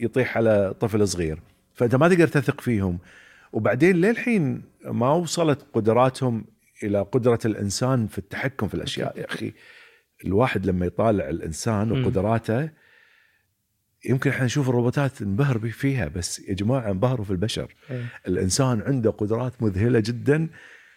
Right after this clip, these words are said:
Speaker 1: اللي ما وصل حتى يمكن مو واحد بالمية، أقل من واحد بالمية الروبوتات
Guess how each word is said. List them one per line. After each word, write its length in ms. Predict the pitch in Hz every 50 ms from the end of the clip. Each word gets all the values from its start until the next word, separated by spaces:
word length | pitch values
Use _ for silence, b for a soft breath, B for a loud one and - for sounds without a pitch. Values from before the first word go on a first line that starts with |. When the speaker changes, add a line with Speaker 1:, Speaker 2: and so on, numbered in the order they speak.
| B B B B B B B B -
Speaker 1:
اللي 380 | 110 110 113 113 104 101 - - _ _ -
ما 240 | 117 113 113 120 135
وصل 480 | 139 143 143 139 131 - 143 139 127 113
حتى 460 | - - 135 - _ _ - 131 123
يمكن 560 | 123 127 - - - 123 120 117 113 107 -
مو 160 | - - 107 131
واحد 380 | 165 190 190 - - - 117
بالمية، 380 | 110 117 117 113 110 110 107 127
أقل 260 | 123 - - 185 185
من 140 | 165 156 139
واحد 280 | 135 131 117 - 104
بالمية 300 | 104 110 107 107 104 92
الروبوتات 680 | 90 - - - 95 90 80 85 - - 90 85 -